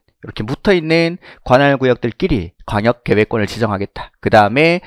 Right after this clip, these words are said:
둘 이상의 관할구역의 전부나 일부를 묶어서 광역계획권으로 지정을 해주고 나면 계획을 수립하고 그 다음에 승인합니다. 수립하고 승인합니다. 그 다음에 공법에서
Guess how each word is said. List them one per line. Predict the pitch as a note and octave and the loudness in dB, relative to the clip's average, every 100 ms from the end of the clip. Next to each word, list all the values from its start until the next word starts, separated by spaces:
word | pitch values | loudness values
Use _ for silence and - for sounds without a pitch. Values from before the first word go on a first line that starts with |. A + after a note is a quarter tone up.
| - - - | -14 -20 -6
둘 | D3+ | 0
이상의 | F3 E3+ E3 | 2 2 0
관할구역의 | D#3 D3 D#3+ D#3 D#3 C#3 G#2+ F#2+ | 0 2 2 2 2 2 0 -2
전부나 | B2+ C#3 C#3 B2 | -2 -4 -2 -2
일부를 | C3 D#3 D3+ A2 | 0 -2 -2 -4
묶어서 | F#2+ - - C3 C3+ B2+ | -4 -6 -4 -2 -2 -2
광역계획권으로 | - G#2 G#2+ C3+ _ - G#2+ A2+ - B2+ A2+ | -2 -2 0 -2 _ 0 2 2 -2 -6 -6
지정을 | A2 - A#2 C#3 C3+ | -8 -4 -2 0 0
해주고 | D#3+ F3 D#3+ | -2 0 2
나면 | E3 C3+ G2 | 2 0 -4
계획을 | - G#2+ G#2+ D#3 G3 A3+ - - - - | 0 2 2 0 -2 -4 -10 -20 -20 -20
수립하고 | - - F#3+ F#3 - C3 - - _ _ | -12 0 0 0 -6 -14 -18 -20 _ _
그 | - | -4
다음에 | G2+ F#2+ G2 C#3 D#3 D#3+ - _ | -2 0 0 0 0 -4 -12 _
승인합니다. | - - F#3+ D#3 F2+ E2+ - - _ _ _ | -10 -4 -2 -2 -6 -10 -14 -16 _ _ _
수립하고 | - A#2+ G#2 | -6 -6 -6
승인합니다. | F#2+ C#3+ B2 F#2 F#2 D#2+ G2+ F#3 - - - - - - | -8 -4 -4 -4 -6 -4 -2 -2 -8 -20 -20 -20 -20 -6
그 | - | 2
다음에 | C#3 F3 A#2+ A2 F2+ - _ | 6 6 4 0 -2 -8 _
공법에서 | - F3 - A3 F3+ D3 A2+ F#2 C#3 A3 | -6 -2 4 6 6 4 2 -2 -4 -8